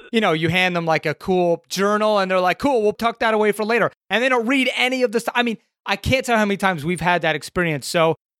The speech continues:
part of what we wanted to do with Tavern of Heroes is make adventures that are, they're very railroady, but everything that is in our adventure documents that are typically, like, nine to ten pages,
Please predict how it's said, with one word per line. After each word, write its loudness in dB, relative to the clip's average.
part 2
of 0
what 0
we 0
wanted 0
to -2
do -2
with 0
Tavern 0
of -4
Heroes 0
is -2
make 0
adventures 0
that 0
are, 2
they're 2
very 0
railroady, 0
but 2
everything 0
that 2
is 0
in 2
our 2
adventure -2
documents -2
that -2
are 0
typically, 0
like, 2
nine 0
to -8
ten 0
pages, -2